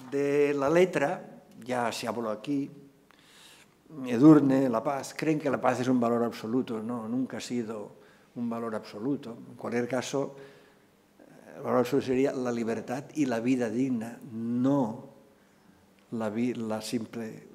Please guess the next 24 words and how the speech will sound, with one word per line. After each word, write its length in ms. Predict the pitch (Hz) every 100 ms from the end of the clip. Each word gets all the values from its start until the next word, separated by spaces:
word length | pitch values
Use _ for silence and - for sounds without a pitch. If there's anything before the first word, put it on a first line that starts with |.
| 120
la 160 | 117
simple 360 | - 127 110 107
vida, 360 | 113 123 107 107
lo 140 | 107
que 400 | - 107 107 - - - - - - - - - _ _ _ _ _ _ _ _ _ _ _ - - -
el 100 | 120
zoologismo 720 | - 120 110 - 120 113 120 110
pacifista 680 | - 101 101 160 139 -
es 120 | 107 131
un, 340 | 113 113 - - 55 - - - 123
una 180 | 117
crítica 540 | - 123 123 123 107 113
del 160 | 113
zoologismo 600 | 101 123 110 - 113 117
pali-, 320 | 110 104 104 123 - -
pacifista, 760 | 120 110 101 139 131 - 110 113 - - - - - - -
también 300 | - 120 139
de 100 | 135
la 160 | 123 107
paz 260 | 131 131
del 120 | 123 110
cementerio, 720 | 123 110 107 107 123 120 113
de 120 | 110
las 460 | 107 104 - -